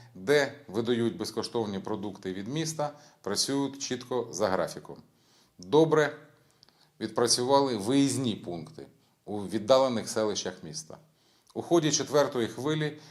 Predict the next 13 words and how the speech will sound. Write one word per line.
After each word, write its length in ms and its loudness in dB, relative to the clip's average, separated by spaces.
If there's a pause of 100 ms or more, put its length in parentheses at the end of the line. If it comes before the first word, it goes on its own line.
(160)
вже 220 0
понад 400 0
двадцять 400 2
одна 420 0 (120)
тисяча 460 -4
криворізьких 680 -6
сімей 400 -4
отримали 440 -2
набори. 440 -6 (480)
А 120 -2
загалом 440 6
допомогу 640 0 (260)
отримали 600 0